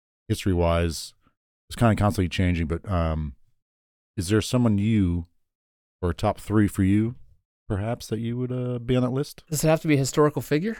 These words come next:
Speaker 1: Not necessarily, no.
Speaker 2: Could it
Speaker 1: Someone
Speaker 2: just
Speaker 1: in
Speaker 2: be, like,
Speaker 1: history.
Speaker 2: someone, like, someone who impacted history?
Speaker 1: Sure. Or
Speaker 2: Or just
Speaker 1: just
Speaker 2: anybody?
Speaker 1: or, uh, how about anybody?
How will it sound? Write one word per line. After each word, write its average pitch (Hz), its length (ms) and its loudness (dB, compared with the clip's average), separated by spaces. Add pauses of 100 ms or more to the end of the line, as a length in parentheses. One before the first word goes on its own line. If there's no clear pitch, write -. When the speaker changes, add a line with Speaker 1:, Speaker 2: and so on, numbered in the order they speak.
(220)
Speaker 1:
Not 233 180 2
necessarily, 117 340 8
no. 120 240 4 (360)
Speaker 2:
Could 123 120 2
it - 20 0
Speaker 1:
Someone 151 260 8
Speaker 2:
just 120 80 8
Speaker 1:
in 113 60 8
Speaker 2:
be, - 20 8
like, 107 140 6
Speaker 1:
history. 113 220 4 (400)
Speaker 2:
someone, 131 420 4
like, 127 240 6
someone 143 300 4
who 120 260 4 (480)
impacted 156 480 2
history? 240 460 -2 (1000)
Speaker 1:
Sure. 175 160 -2 (540)
Or 117 80 6
Speaker 2:
Or 143 60 8
just 131 120 6
Speaker 1:
just 131 100 0
Speaker 2:
anybody? 107 500 2
Speaker 1:
or, 151 80 -2 (140)
uh, 160 220 -8
how 139 60 -2
about 131 160 4
anybody? 80 380 2